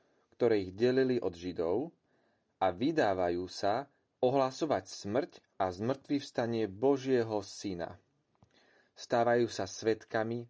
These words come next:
najväčšieho skutku otvorenia sa lásky. Vidíme teda, že birmo-, s birmovaním je spojená misia. V krste sa stávame Božími deťmi,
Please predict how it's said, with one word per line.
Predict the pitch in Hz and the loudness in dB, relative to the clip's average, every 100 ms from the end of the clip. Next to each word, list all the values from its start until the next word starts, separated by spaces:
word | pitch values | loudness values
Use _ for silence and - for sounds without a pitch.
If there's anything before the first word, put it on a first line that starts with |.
| - | -10
najväčšieho | 104 107 127 135 131 - 120 110 110 | -4 0 2 0 -2 -2 0 0 -4
skutku | 95 - - 110 - - 131 139 _ _ _ - | -12 -12 -8 -8 -8 -6 -6 -6 _ _ _ 0
otvorenia | 113 113 113 113 107 104 98 95 | 0 0 0 2 2 0 -4 -4
sa | - 92 | -4 0
lásky. | 101 98 - - - 98 _ _ _ _ _ _ _ _ _ _ _ _ _ | 2 0 -2 -18 -20 -20 _ _ _ _ _ _ _ _ _ _ _ _ _
Vidíme | - 180 196 113 | -8 -4 -2 -4
teda, | - 110 120 139 151 _ _ - | 0 0 2 -2 -4 _ _ -18
že | 110 104 101 | -6 -2 -2
birmo-, | - 98 131 170 170 123 - | -4 0 2 4 2 -2 -6
s | 107 | -4
birmovaním | 123 165 156 110 92 95 120 156 _ | 2 2 2 2 0 -2 -6 -10 _
je | 104 101 | -2 -2
spojená | 95 - - 131 131 123 113 | -2 -8 0 4 4 2 0
misia. | 135 135 - 98 82 - _ _ _ _ _ _ _ _ | -2 -6 -2 0 0 -4 _ _ _ _ _ _ _ _
V | - | -2
krste | 120 104 - - 135 | 0 0 -4 -2 -2
sa | 165 127 | 0 -4
stávame | - - 131 143 151 113 | -4 0 2 2 0 0
Božími | 117 120 131 117 | 0 0 -2 -4
deťmi, | 95 82 - - | -4 -6 -6 -10